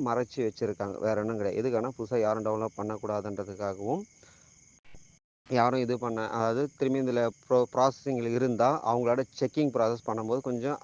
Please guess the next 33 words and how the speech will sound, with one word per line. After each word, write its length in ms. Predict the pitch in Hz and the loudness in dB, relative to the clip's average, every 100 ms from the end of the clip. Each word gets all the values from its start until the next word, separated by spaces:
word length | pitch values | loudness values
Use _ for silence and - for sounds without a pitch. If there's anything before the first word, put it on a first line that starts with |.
| - | -4
ஆ, 200 | 117 117 | -2 -2
கஷ்டமா 480 | 123 117 131 123 | -4 -4 -2 0
இருக்கும், 280 | 113 104 113 | 0 -2 -2
யாரெல்லாம் 340 | 107 107 117 113 | 0 0 0 -2
இருக்காங்கன்னு 400 | 107 117 127 120 | -2 -2 0 0
வெரிஃபை 240 | 120 143 | 0 0
பண்றது 240 | 120 113 | -2 -2
அவங்களுக்கு 200 | 123 113 | 0 -2
கஷ்டமா 200 | 107 123 | -4 -2
இருக்குன்னு 100 | 113 | -4
சொல்லிட்டு 260 | 101 101 156 | -4 -8 -8
ஸ்டாப் 320 | - - 151 | -2 4 4
பண்ணிட்டு 280 | 139 120 117 | 4 -2 0
தான் 140 | 131 | 0
பண்ணுவாங்க. 260 | 117 104 - - - - | 0 -2 -6 -16 -20 -18
So 140 | - 120 | -4 0
இந்த 140 | 117 | 0
மாதிரி 220 | 120 135 | 2 0
நிறைய 240 | 120 117 120 | 2 0 0
கேசஸ் 220 | 131 123 120 | 0 -2 0
அவங்க 220 | 117 110 | 0 0
எடுத்து 180 | 113 139 | 0 0
இப்படி 180 | 110 | 0
தான் 160 | 117 113 | 0 0
பண்ணியிருக்காங்க. 600 | 113 120 113 - 104 113 190 254 - - - | -2 0 -2 -2 -4 0 -2 -4 -18 -20 -2
நார்மலா 400 | 135 143 147 143 | 2 4 4 4
இருக்கணும் 300 | 127 110 113 | 4 2 2
போது 140 | 117 143 | 2 4
அதுக்கப்புறம் 400 | 127 113 143 131 | 2 2 0 0
வி-, 100 | 104 | 2
இது 200 | 127 120 | 0 0
பண்ணி 180 | 117 | -2
விட்டுட்டுக்கிறாங்க. 600 | 170 139 139 123 110 98 | -2 -4 -4 -2 -2 -2